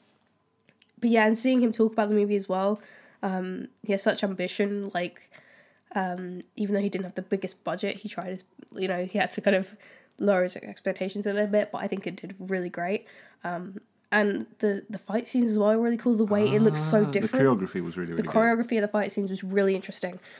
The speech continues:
Speaker 1: Um, it's so, like, robotic and kind of stiff, and it's like, the, like, when you watch it, you're just like, "This camera moves though, pretty cool." Um, yeah, so I thought that was really good, and I thought it had some really interesting bits in it. Um,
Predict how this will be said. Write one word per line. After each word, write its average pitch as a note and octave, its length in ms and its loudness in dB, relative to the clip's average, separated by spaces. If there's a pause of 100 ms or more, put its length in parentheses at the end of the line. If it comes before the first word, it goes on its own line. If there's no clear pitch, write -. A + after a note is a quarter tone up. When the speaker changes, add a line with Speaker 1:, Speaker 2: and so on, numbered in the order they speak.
Speaker 1:
Um, G3+ 160 4
it's - 120 0
so, B3 200 4
like, A3 200 4
robotic G#3 500 0
and G#3 80 -2
kind F#3+ 120 -2
of F#3 60 -6
stiff, - 360 -2
and F#3+ 80 -4
it's - 120 -8
like, F#3 280 -4 (520)
the, G#3 200 2 (100)
like, G#3 240 6
when A3 140 6
you A3 60 2
watch G3+ 260 2
it, F3+ 100 0
you're F#3 80 -4
just F#3+ 180 -6
like, - 160 -4
"This G#3+ 140 0
camera F3 240 -6
moves E3 260 -10
though, E3+ 180 -6 (720)
pretty - 140 -4
cool." - 200 -8 (580)
Um, F#3 300 -2 (260)
yeah, F4 220 4
so - 220 -2
I A#3 100 -2
thought C#4 160 -4
that D4+ 140 0
was D4 80 -6
really A#3 120 2
good, F#3 240 -4
and G#3+ 80 -4
I G#3 40 -6
thought - 160 -2
it A3 40 0
had A3 120 2
some A3 260 -4 (880)
really A#3 260 0
interesting A3 440 -4
bits G3+ 260 -8
in D3+ 80 -10
it. - 80 -14 (1200)
Um, F3+ 460 -6